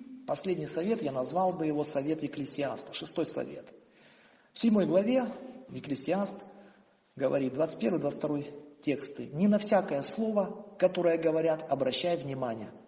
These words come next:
чтобы не услышать тебе раба твоего, как он злословит тебя». А почему? «Ибо сердце твоё знает много случаев,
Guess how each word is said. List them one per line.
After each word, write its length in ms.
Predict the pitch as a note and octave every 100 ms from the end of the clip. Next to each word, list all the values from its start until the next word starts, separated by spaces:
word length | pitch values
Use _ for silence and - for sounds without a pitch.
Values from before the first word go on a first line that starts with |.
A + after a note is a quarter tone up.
| _ _ -
чтобы 360 | - F#3 D3+
не 120 | C#3+
услышать 580 | C#3+ C#3 A3 A3+ G#3 -
тебе 200 | F3+ E3+
раба 360 | E3+ E3 E3 D#3+
твоего, 380 | D#3+ D3 C#3 C#3+
как 220 | C#3+ -
он 120 | C#3+
злословит 560 | B2+ B2+ - D3 C#3 -
тебя». 280 | C3 A#2+ - - - -
А 100 | C#3+
почему? 380 | F#3+ - E3+ B2 - - - - -
«Ибо 300 | - A3 D3+
сердце 600 | - - - B3+ B3 -
твоё 420 | D#3+ D3+ C#3+ B2+ A2 - -
знает 520 | C3+ C3+ F3 D3 C3
много 340 | C3+ G3+ A3+
случаев, 480 | G3+ F#3+ F3 - B2